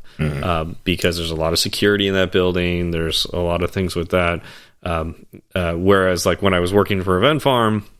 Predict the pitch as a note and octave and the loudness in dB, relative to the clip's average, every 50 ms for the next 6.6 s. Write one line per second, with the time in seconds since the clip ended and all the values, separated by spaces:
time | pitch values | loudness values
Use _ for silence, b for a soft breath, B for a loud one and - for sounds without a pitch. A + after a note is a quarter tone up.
0 | - - _ _ _ _ _ _ _ _ _ _ _ _ _ - A#2 A#2 A2+ A2 | -20 -20 _ _ _ _ _ _ _ _ _ _ _ _ _ -2 0 2 2 2
1 | - - A2 G#2 - G#2+ G#2 G#2 G2+ G2 F#2+ F#2 F2 - F#2+ F#2+ G2 F#2+ F2 - | 2 2 0 2 2 2 2 4 4 4 2 2 2 2 2 2 2 2 2 0
2 | A2 G#2 G2 - G2+ - - G#2 G2 F#2+ F#2 F#2 F2+ F2+ F2+ F#2 F2+ F2+ F#2 G2+ | 0 0 0 0 -4 -2 0 0 2 2 2 0 0 0 0 -2 -2 -2 -2 0
3 | G#2 A2+ A#2 A2 G2+ G2+ E2+ G2 G2+ G2 F#2 F#2+ F2 F2 E2+ - F#2+ F2 F2 F2+ | 2 4 4 4 4 2 0 0 0 0 0 0 -2 -4 -2 -2 -2 0 0 0
4 | E2+ E2 E2 - - - - F#2+ F#2+ F#2+ F#2+ F2+ F2+ F2+ F#2 F2+ E2+ E2 G2 F#2+ | 0 0 -2 -4 -6 -10 -6 -4 -2 0 0 0 2 2 0 0 0 0 0 0
5 | F2+ F2+ E2+ E2+ E2 E2+ E2 D#2+ D2+ D2 D#2+ D#2+ D#2 D#2 - - - - F2+ F2+ | 0 0 0 -2 -4 -4 -4 -4 -4 -4 -6 -6 -8 -8 -10 -14 -10 -6 -4 -2
6 | F2+ F#2 G2 E2+ - - - - - G2+ - - | 0 0 0 0 -2 -4 -6 -8 -8 -6 -10 -12